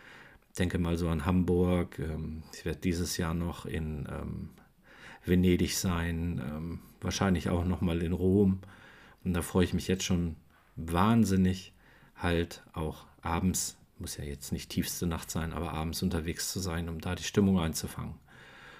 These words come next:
Und, äh, gerade auch so, wenn man Bars und Restaurants hat oder, mm, Tische mit Kerzen und kleinen Lampen, ähm, da kriegt man natürlich wunderbare Bilder. Also sehr stimmungsvolle,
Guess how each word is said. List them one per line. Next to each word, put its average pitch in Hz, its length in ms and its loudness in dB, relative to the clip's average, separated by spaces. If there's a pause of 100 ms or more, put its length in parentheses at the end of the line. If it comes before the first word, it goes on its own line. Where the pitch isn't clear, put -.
(160)
Und, 87 420 2
äh, 87 140 4
gerade 82 400 2
auch 82 140 2
so, 80 180 -2
wenn 80 100 0
man 78 200 0
Bars 82 380 0
und 85 140 -2
Restaurants 80 640 -4
hat 78 280 -4
oder, 78 400 -6 (760)
mm, 73 560 -4 (120)
Tische - 320 -2
mit 80 260 0
Kerzen 85 520 -2
und 80 100 0
kleinen 82 360 -2
Lampen, 80 760 -2
ähm, 80 300 -6
da 90 100 0
kriegt - 240 -8
man 101 100 6
natürlich 85 420 2
wunderbare 85 500 0
Bilder. 85 380 -2
Also 87 180 -4
sehr 92 220 2
stimmungsvolle, 107 720 2